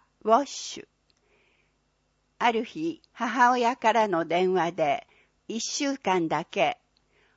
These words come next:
おばあちゃんの介護を頼まれた主人公。祖母は認知症が進み、会うたびに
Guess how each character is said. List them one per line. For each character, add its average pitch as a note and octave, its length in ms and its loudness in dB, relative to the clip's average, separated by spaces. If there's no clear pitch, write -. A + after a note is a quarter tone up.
お A3+ 140 4
ば B3 140 4
あ B3 80 0
ち - 120 -2
ゃ F3+ 100 6
ん F3+ 40 0
の F3+ 160 2
介 B3 280 0
護 F3+ 180 2
を F3 80 0
頼 A#3 340 -2
ま B3+ 160 0
れ G3 140 -2
た E3+ 180 2
主 F#3+ 220 -4
人 G#3+ 320 -6
公。 C#3 440 -2
祖 B3+ 220 0
母 A#3 100 2
は F#3 160 6
認 A3 280 -2
知 C4+ 180 -10
症 A#3+ 300 2
が A3+ 160 2
進 F#3+ 480 -6
み、 E3 280 -4
会 B3 220 2
う - 20 -12
た F#3+ 200 -2
び F#3 200 0
に D#3 340 -4